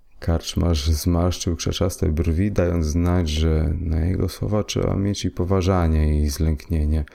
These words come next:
„Ano, panie serdeczny, ani trochę. A kto wie, co by nas tu nawiedziło, gdybyśmy karmić przestali?” Ubawiony oficer uśmiechnął się szerzej.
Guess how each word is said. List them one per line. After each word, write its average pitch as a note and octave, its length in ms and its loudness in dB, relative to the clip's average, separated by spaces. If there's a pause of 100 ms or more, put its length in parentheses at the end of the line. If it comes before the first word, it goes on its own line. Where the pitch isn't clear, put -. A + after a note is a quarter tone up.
(840)
„Ano, A2+ 440 0 (260)
panie G2+ 260 2
serdeczny, G2+ 640 0
ani A#2 220 -2
trochę. D#2 680 0 (420)
A F#2+ 100 -2
kto F#2+ 260 0
wie, C3 260 2
co E2 200 -2
by E2 140 0
nas E2+ 260 0
tu F2+ 100 -2
nawiedziło, F2 640 0
gdybyśmy F2 460 -2
karmić G2 480 -2
przestali?” B2+ 640 -6 (960)
Ubawiony E2 500 0
oficer E2+ 480 0
uśmiechnął E2 500 -2
się - 140 -6
szerzej. E2 560 0